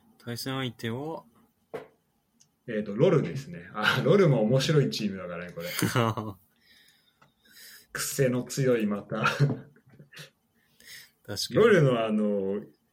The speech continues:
Speaker 2: し-、ロルのマジ、なんだろう、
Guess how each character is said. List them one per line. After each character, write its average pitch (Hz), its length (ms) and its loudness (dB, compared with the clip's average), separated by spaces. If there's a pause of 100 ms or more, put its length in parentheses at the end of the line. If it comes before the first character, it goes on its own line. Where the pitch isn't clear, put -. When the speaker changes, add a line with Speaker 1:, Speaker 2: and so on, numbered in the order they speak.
(280)
Speaker 2:
し-、 - 280 -12 (140)
ロ 180 240 4
ル 220 120 8
の 151 100 6
マ 139 160 8
ジ、 113 360 -2 (380)
な 123 100 -6
ん 107 60 -4
だ 90 80 -6
ろ 78 100 -10
う、 73 140 -20